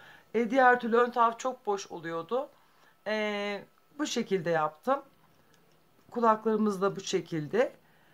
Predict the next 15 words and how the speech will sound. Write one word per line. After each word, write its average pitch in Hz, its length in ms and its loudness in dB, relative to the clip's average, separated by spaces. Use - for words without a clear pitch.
Bana 302 200 4
zaman 294 260 4
ayırdığınız 277 560 2
için 240 400 -6
çok 294 320 0
çok 254 220 -4
teşekkür 214 420 -6
ederim. 160 380 -4
Bir 359 120 -4
sonraki 233 520 0
videomda 196 600 2
görüşmek 202 500 -4
üzere. 147 400 -4
Hoşça 302 380 -2
kalın. 170 380 0